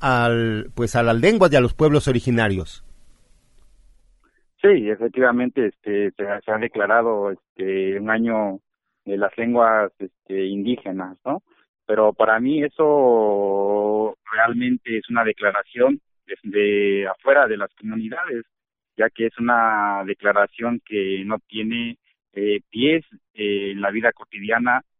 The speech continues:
Speaker 2: de los pueblos, ya que mientras se declara el Año Internacional de los Pueblos Indígenas, el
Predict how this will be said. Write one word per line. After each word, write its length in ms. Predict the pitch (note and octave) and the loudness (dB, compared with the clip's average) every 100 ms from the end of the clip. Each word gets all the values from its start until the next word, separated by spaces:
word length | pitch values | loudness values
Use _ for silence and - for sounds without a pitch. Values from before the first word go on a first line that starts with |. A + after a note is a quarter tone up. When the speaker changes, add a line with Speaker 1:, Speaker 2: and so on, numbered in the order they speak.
| _ - | _ -8
Speaker 2:
de 80 | |
los 140 | G#2 - - | -6 -8 -2
pueblos, 380 | C3+ - B2 G2+ _ _ _ _ _ | -2 -2 -8 -16 _ _ _ _ _
ya 140 | A2 A2+ | -2 0
que 180 | A#2+ | -2
mientras 420 | A2 G2+ F#2+ G2+ - | -4 -4 -8 -10 -6
se 80 | G2+ | -6
declara 560 | G2+ A2 A#2 A#2 A2+ | -2 0 0 0 -4
el 280 | D#2 F#2+ F#2+ | -8 -10 -4
Año 480 | A2 A2+ A2 G#2 F#2+ | -4 -2 -4 -6 -8
Internacional 720 | F#2+ G2 G2+ - G2+ G#2+ A2+ | -14 -10 -10 -10 -6 -4 -4
de 140 | G#2 F#2+ | -6 -10
los 160 | F#2+ - - | -14 -14 -6
Pueblos 260 | A#2 A2+ - | -2 -2 -6
Indígenas, 580 | G#2 A#3 - C#4+ F#3 G3 _ _ _ _ _ | -10 -10 -8 -4 -2 -4 _ _ _ _ _
el 300 | G#2+ G2+ G2 | -6 -6 -6